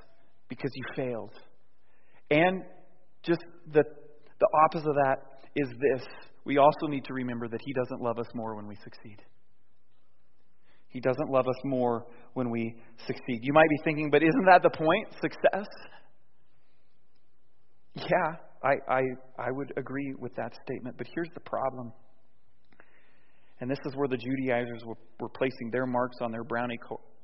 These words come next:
their brownie card, because every time somebody was circumcised, it's like, "Yep, we got another one. Yep, we got another one. Yep,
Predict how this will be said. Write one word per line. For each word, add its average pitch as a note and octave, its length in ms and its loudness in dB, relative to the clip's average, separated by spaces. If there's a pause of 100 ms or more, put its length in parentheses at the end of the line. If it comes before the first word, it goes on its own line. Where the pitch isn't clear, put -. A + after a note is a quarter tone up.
(220)
their B2+ 160 -4
brownie A#2 380 -4
card, A2+ 260 -6
because A2 260 -12
every A#2 180 -4
time B2+ 300 -2
somebody A#2 240 -4
was A2 180 -8
circumcised, A2 500 -4
it's A2 120 -8
like, G2+ 140 -6
"Yep, C3+ 200 0
we B2 100 -8
got A#2+ 160 6
another A#2 240 0
one. G#2 140 -10 (340)
Yep, C#3+ 220 2
we B2+ 100 -8
got A#2+ 180 4
another A2+ 220 -4
one. G#2 140 -12 (440)
Yep, C#3 120 2